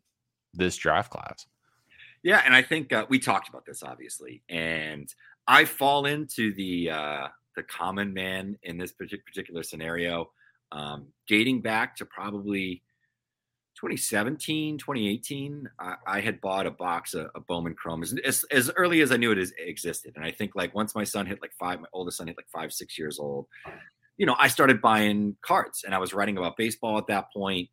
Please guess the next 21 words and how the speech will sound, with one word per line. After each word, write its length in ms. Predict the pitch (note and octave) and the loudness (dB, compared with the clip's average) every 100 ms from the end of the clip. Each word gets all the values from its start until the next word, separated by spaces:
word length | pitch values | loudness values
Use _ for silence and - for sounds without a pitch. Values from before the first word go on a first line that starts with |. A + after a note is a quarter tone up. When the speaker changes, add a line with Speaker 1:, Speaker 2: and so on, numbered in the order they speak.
| - | -6
Speaker 2:
Um, 560 | E2 D#2+ D#2 D2+ D2+ - - | -4 -2 -4 -6 -12 -12 0
cards 220 | A2 G#2 | 0 2
were 80 | F#2 | 0
much 320 | G2 G2+ - | 2 2 2
more 720 | G#2 F#2+ F#2 F#2 F2 F2 E2 _ _ _ - | -2 0 2 2 4 2 -2 _ _ _ -8
accessible. 600 | - - G#2 A2 A2+ A2 | -2 0 0 0 2 2
You 80 | G2 | 2
could 100 | - | 0
go 140 | G2 | 2
into 120 | E2+ | 0
Target 520 | - - G2 F#2+ F#2+ - | -4 0 2 2 -2 -4
and 140 | E2 | -6
get 240 | F2+ E2 - _ | -2 -2 -4 _
Bowman 420 | A#2 A2+ A2 G#2 G2+ | 2 4 6 4 4
boxes 640 | A2 G2+ - G2+ F#2+ F2 | 2 2 0 -2 -2 -2
and 80 | E2 | -4
whatever, 320 | F2 G#2 G2 | 0 0 0
and 100 | F#2+ | -2
you'd 120 | G2+ | 0
walk 300 | G2+ G#2+ - | 4 2 4
in, 380 | G#2+ G2+ F#2+ | 0 0 0